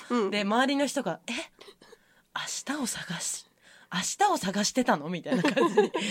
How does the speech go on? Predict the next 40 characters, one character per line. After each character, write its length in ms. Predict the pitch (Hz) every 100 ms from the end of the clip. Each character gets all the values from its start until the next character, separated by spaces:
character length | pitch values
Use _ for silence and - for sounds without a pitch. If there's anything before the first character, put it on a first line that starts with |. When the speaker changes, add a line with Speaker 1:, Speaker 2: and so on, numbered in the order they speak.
| 185 202
Speaker 1:
な 160 | 202
る 120 | 175 143
や 140 | 139
つ。 160 | - -
<laughs> 360 | 214 233 233 - - _ _ _ _ _ _ _ _ _ -
え 200 | 180 196
ー、 20 |
ニ 160 | 214 285
ー 40 |
ナ 120 | 277 226
ち 80 |
ゃ 60 | 170
ん 60 | 170
何 200 | 208 170
言 100 | 151
っ 40 |
た 140 | 151
ら 80 | 143
面 160 | 139 147
白 240 | 151 143
い 40 | 135
だ 120 | 127
ろ 280 | 120 - - _ _ _ _ -
う。 40 |
ニ 60 | 403
ー 120 | 427
ナ 100 | 294
ち 120 | 233
ゃ 80 | 185
ん 60 |
が 80 | 165
さ、 420 | 165 165 151 139 208
Speaker 2:
う 80 |
ん。 140 | 208 185
Speaker 1:
少 220 | 202 190
年 280 | 185 185 175
と 180 | - 175
か 100 | 139
言 140 |
っ 40 | 139